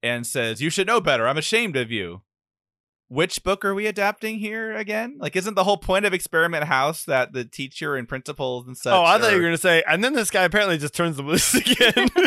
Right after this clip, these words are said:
Speaker 1: Yeah,
Speaker 2: <laughs> 'Cause,
Speaker 1: it's
Speaker 2: like,
Speaker 1: true.
Speaker 2: five seconds later, they're back at
Speaker 1: But my
Speaker 2: it.
Speaker 1: point is, isn't, like, uh, it's a good example of how, like, again, the over-, one of my major objection to this episode would be it doesn't set up the despair of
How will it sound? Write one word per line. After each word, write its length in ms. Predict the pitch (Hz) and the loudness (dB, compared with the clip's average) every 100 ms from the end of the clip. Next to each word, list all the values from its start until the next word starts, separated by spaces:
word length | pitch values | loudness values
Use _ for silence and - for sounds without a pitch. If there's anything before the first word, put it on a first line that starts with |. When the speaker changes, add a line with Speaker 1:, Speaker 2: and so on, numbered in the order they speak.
| - | 2
Speaker 1:
Yeah, 220 | 285 285 180 | 4 4 6
Speaker 2:
<laughs> 0 | |
'Cause, 180 | 175 | 4
Speaker 1:
it's 40 | 208 | 4
Speaker 2:
like, 80 | 247 | 6
Speaker 1:
true. 380 | 220 151 165 - | 6 4 0 0
Speaker 2:
five 260 | - 233 226 | 4 4 4
seconds 340 | 240 226 220 | 4 4 4
later, 280 | 214 233 220 | 4 4 4
they're 160 | 196 180 | 2 2
back 440 | 165 180 180 - | 2 2 2 2
at 200 | 165 165 | 4 4
Speaker 1:
But 80 | 156 | 4
my 60 | 214 | 2
Speaker 2:
it. 80 | 202 | 2
Speaker 1:
point 240 | 247 226 | 2 4
is, 180 | 190 156 | 0 0
isn't, 260 | 202 202 226 | 0 0 2
like, 300 | 196 185 - | 4 4 2
uh, 100 | 180 185 | 2 2
it's 160 | 185 | -2
a 40 | 175 | 0
good 140 | 202 | 0
example 540 | 185 170 175 165 147 | 0 0 -2 -2 0
of 80 | 139 | 0
how, 240 | 147 131 127 | 0 2 2
like, 120 | 131 | 0
again, 300 | 165 151 135 135 | 0 -2 -4 -8
the 240 | 143 139 | -6 -4
over-, 340 | - 160 165 160 - _ | -2 -2 -2 -6 -8 _
one 180 | - 156 | -8 -8
of 40 | 165 151 | -8 -6
my 160 | 143 131 | -6 -6
major 340 | 160 180 165 | -6 -4 -4
objection 400 | 139 131 123 135 | -4 -4 -4 -6
to 40 | 123 | -8
this 120 | 123 | -8
episode 320 | 107 107 107 | -8 -6 -8
would 140 | 104 | -8
be 120 | 107 101 | -10 -8
it 80 | |
doesn't 280 | 117 110 107 | -6 -6 -8
set 200 | - 107 | -10 -6
up 140 | 104 - | -6 -8
the 120 | 113 95 | -10 -8
despair 1000 | 110 - - 101 101 95 80 78 76 _ | -10 -10 -10 -8 -6 -6 -8 -12 -18 _
of 400 | 98 92 90 - | -8 -8 -10 -16